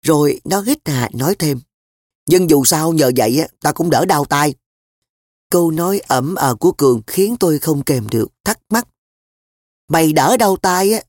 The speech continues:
là sao?" "Thì từ ngày á, mày có điểm hẹn mới rồi, tao khỏi phải bật ngón tay để hẹn hò giùm mày á, nên á, nó đỡ đau chứ làm sao." Cường vừa nói vừa nhe răng cười hề hề,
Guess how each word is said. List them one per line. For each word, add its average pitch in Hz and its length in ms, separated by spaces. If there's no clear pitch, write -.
là 156 240
sao?" 208 380
"Thì 175 120
từ 170 120
ngày 139 300
á, 196 140
mày 127 200
có 214 100
điểm 170 180
hẹn 147 220
mới 226 220
rồi, 143 200
tao 185 120
khỏi 131 220
phải 220 80
bật 180 160
ngón 240 160
tay 170 240
để 165 120
hẹn 156 260
hò 143 180
giùm 143 240
mày 139 200
á, 190 60
nên 185 220
á, 208 140
nó 220 100
đỡ 185 140
đau 170 220
chứ 254 100
làm 175 100
sao." 185 260
Cường 139 240
vừa 143 140
nói 180 460
vừa 147 140
nhe 151 240
răng 147 220
cười 117 280
hề 120 240
hề, 113 300